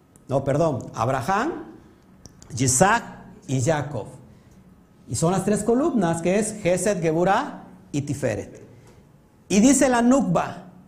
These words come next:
"¿Por qué tú vienes a buscar a tu hijo cuando es el hijo que tiene que buscar al padre?" ¿Escuchó?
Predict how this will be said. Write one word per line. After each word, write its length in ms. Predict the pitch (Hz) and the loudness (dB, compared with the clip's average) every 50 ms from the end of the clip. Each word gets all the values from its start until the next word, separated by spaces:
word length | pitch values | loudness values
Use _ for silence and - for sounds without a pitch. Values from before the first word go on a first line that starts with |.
| - - _ - - - _ _ _ _ _ _ | -20 -20 _ -20 -20 -20 _ _ _ _ _ _
"¿Por 280 | _ 185 202 196 202 196 | _ 2 2 2 0 0
qué 420 | - 226 233 254 269 247 254 - - | 2 2 4 4 2 0 -2 -4 0
tú 120 | 254 240 208 | 2 2 4
vienes 300 | 233 240 254 240 - 247 | 4 4 2 4 4 2
a 60 | 220 | 2
buscar 760 | 196 196 180 - - - 185 180 185 208 - - - - - - - - - - - - - - - - - | 2 0 -4 -6 -2 -2 0 0 0 -2 -4 -8 -12 -14 -18 -20 -20 -20 -20 -20 -20 -20 -20 -20 -20 -10 -4
a 160 | 208 - - | -4 -4 -2
tu 140 | - 202 220 | 0 2 2
hijo 440 | 262 269 - - 180 123 - - - - - - - - - _ _ _ _ - _ _ _ _ | 2 2 0 -2 -4 -6 -6 -10 -14 -20 -20 -20 -20 -20 -20 _ _ _ _ -20 _ _ _ _
cuando 580 | 170 175 175 180 170 175 180 185 180 - - - - - - - - - | -4 -2 -2 0 2 2 0 0 -4 -8 -14 -18 -20 -20 -20 -20 -4 2
es 240 | 185 240 247 247 | 2 2 4 4
el 180 | 269 247 247 247 | 2 4 4 6
hijo 280 | 277 277 277 277 247 - | 4 4 4 2 0 0
que 100 | 214 185 | 0 0
tiene 260 | 160 226 240 240 233 | 0 2 0 2 2
que 100 | 233 202 | 2 0
buscar 340 | 185 180 - - 214 214 220 | 0 0 0 0 0 0 0
al 180 | 220 220 175 | 0 -2 -2
padre?" 460 | 220 269 311 302 262 165 117 92 - - - - - - - - - - _ _ - _ _ _ _ _ - | -2 -2 0 0 0 -2 -2 -6 -10 -14 -18 -20 -20 -20 -20 -20 -20 -20 _ _ -20 _ _ _ _ _ -8
¿Escuchó? 600 | 123 123 - 185 180 185 254 320 440 - - - | -6 -4 -2 -2 2 2 2 2 0 -4 -10 -14